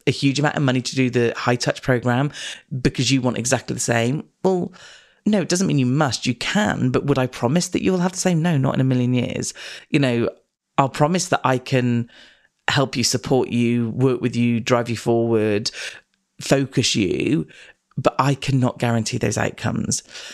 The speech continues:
So this is the thing, okay? So when you're watching something, and I've talked about this before, you know, I've talked about the fact that one of my lovely friends was watching a webinar and they were like, "Oh my God, did you see that?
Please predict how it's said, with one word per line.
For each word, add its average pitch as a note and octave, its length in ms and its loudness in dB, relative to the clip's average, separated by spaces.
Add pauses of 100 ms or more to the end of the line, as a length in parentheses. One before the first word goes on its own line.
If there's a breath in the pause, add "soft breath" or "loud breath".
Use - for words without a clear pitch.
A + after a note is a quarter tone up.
(120 loud breath)
So E3 160 2
this F3+ 300 0
is A3 120 0
the E3 80 -2
thing, A2 320 0
okay? A2 200 0
So B2 120 0
when C#3 160 2
you're E3 100 2
watching E3+ 420 0
something, A#2+ 280 0
and A#2+ 80 2
I've A#2 100 -2
talked - 260 -2
about F3+ 140 -2
this F#3 120 -4
before, B2 520 0 (340 loud breath)
you C#3+ 100 2
know, B2 240 2
I've - 80 -6
talked - 240 0
about D3 140 -2
the D#3 60 0
fact C#3+ 320 -2
that A#2+ 320 0
one A#2 160 2
of A#2+ 60 4
my C3 60 4
lovely D3+ 220 0
friends B2+ 260 0
was A2+ 100 0
watching B2+ 280 0
a D#3 60 2
webinar A#2+ 580 0
and A#2+ 160 0
they A#2+ 60 2
were A2+ 60 0
like, A2+ 180 -2
"Oh E3+ 120 2
my D3 140 2
God, C3+ 240 -4
did C#3+ 100 -10
you B2 80 -2
see C#3 240 -2
that? - 260 -6